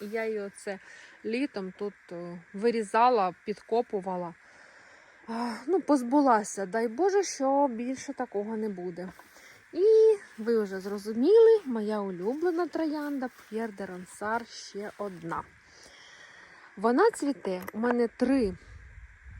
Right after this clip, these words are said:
такі троянди, і всі три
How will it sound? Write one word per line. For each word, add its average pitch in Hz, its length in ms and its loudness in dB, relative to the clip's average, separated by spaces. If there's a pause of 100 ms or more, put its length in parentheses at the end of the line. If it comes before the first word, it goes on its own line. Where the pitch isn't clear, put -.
(320)
такі 190 260 -6
троянди, 190 600 -2 (400)
і 233 80 -4
всі 208 400 -6
три 208 280 -2